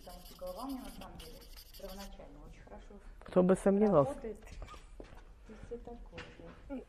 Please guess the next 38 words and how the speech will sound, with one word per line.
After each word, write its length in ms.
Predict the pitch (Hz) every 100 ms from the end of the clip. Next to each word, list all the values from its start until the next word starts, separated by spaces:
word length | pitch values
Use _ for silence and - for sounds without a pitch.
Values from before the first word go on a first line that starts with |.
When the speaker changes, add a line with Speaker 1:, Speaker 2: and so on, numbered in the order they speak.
| -
Speaker 2:
Удивительно, 640 | 240 214 269 269 196 175
я 40 | 175
говорю, 140 | 180
как 220 | 202 196
это, 120 | 202 -
с 60 |
какой 300 | - 208 233
лёгкостью 420 | 226 233 208 -
это 80 | 196
происходит 380 | - 196 262 226
в 100 | 175
игре. 400 | 190 190 151 110 - - - - - - -
Так 220 | 269 294
просто 300 | 220 196 202
добейся 500 | 185 196 226 202 190
от 80 | 175
человека, 260 | - 185 165
в 60 |
чём 180 | - 185
твой 200 | 180 190
истинным. 340 | 185 - 190 180 - - -
Однажды 380 | 175 185 190 180
мне 140 | 170
психолог, 440 | - 170 196 156 -
я 80 |
ходила 400 | 156 180 202 190
на, 200 | 165 165 - 196
на 240 | - 202 180
разные 240 | 170 160
консультации, 540 | 160 156 196 294 -
особенно 320 | 175 - 165 156
в 40 |
студенчестве, 480 | - 170 156 - -
там 120 | - 147
у 20 |
нас 120 | 151
была 160 | 156 151
практика, 300 | 165 -